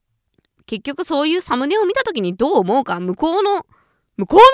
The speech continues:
の話だし。そう思うやつもいれば、そう思わないやつもいるんだし。うん、だったらそう思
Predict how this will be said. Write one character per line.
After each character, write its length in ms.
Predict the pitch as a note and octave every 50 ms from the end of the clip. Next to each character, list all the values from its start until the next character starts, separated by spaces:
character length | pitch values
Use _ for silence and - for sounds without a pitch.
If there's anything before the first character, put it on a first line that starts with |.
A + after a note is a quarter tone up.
| C5 C5 - -
の 80 | - -
話 320 | - F4+ G4 A4 B4 - B4+
だ 100 | F#4 -
し。 180 | - A3+ - - _ _ _ _ _ _ _ _ _ _ _ _ _ _ _ _ -
そ 220 | - G#4+ G4+ A3+
う 40 | B3
思 100 | C4+ E4+ G#4+ -
う 20 | D#4
や 100 | A3+ B3+
つ 100 | - A#3
も 120 | G3 F3
い 60 | F3
れ 80 | G3+ A3
ば、 80 | -
そ 140 | F3+ - C#4
う 20 | B3
思 100 | G#3 A3
わ 60 | D4+ C5+ F5 E5+
な 60 | C#5 B3+
い 40 |
や 100 | G3 F#3+
つ 80 | - F#3+
も 120 | F3+ F3
い 60 | F3 F3+
る 140 | F3+ F3+
ん 40 | F3+
だ 80 | G#3 F#3
し。 360 | - - - F3 - - - _ _ _ _ _ _ _ _ _ _ _ _ _
う 180 | - G#3+ G#3+ G#3
ん、 20 |
だ 100 | A3+ D#4
っ 20 | -
た 120 | - D#5+ D#4
ら 60 | C#4
そ 140 | - C#4+ C#4
う 20 | C#4+
思 180 | C4 C4+ E4